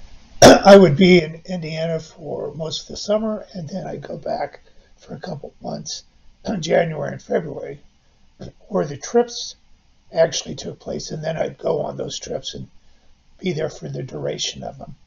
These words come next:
So, <clears throat> now, I love those summers in Indiana. Uh, I was a pretty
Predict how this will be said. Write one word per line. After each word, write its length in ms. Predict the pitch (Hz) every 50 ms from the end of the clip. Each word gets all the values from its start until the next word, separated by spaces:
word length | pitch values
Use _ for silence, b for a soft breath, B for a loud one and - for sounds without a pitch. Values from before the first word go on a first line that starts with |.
| - _ - - - _ _ _ _ _ _ _ _ _ _
So, 480 | - - - 185 170 156 156 - 139 - _
<clears throat> 1700 | _ - - - 175 160 156 143 139 - - - - - - - _ _ - - _ - - _ _ _ _ _ _ _ _ _ _ _ -
now, 260 | - - - - - - - - - _ _ _ - -
I 120 | - 180
love 400 | 170 165 175 180 196 202 196 -
those 280 | - 202 196 190 - -
summers 480 | - 170 156 156 151 147 147 - - -
in 60 | -
Indiana. 540 | 67 65 69 - 76 73 - - - - - - - _ - - - - _ _ _ _ -
Uh, 220 | - - - - - - - -
I 40 |
was 180 | 175 175 175 -
a 100 | - 151
pretty 500 | - - - 220 240 240 240 254 240 -